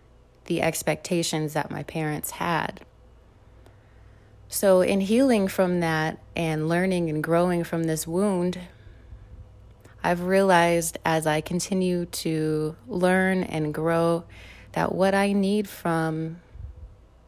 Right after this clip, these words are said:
anyone is freedom, acceptance, and understanding. Or at least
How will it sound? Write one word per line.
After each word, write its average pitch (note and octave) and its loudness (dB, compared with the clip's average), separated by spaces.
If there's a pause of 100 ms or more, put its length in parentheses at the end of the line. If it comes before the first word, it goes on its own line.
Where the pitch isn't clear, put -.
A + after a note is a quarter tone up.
(1200)
anyone E3+ 0 (1800)
is D#3+ 0
freedom, G3+ -2 (1500)
acceptance, - 0 (240)
and E3 -2
understanding. E3+ -2 (2000)
Or F#3+ 4
at E3+ 4
least G3+ 2